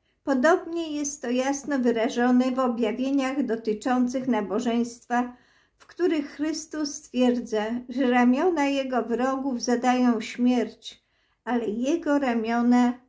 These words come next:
przywracają życie. Jednocześnie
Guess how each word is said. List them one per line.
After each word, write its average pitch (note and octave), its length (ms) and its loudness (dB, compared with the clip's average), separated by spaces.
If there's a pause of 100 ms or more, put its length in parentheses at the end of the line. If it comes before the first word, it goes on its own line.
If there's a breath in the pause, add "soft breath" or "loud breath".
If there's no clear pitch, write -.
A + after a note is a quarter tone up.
(100)
przywracają A3+ 1000 -4
życie. B3 560 -4 (1160)
Jednocześnie B3 1120 0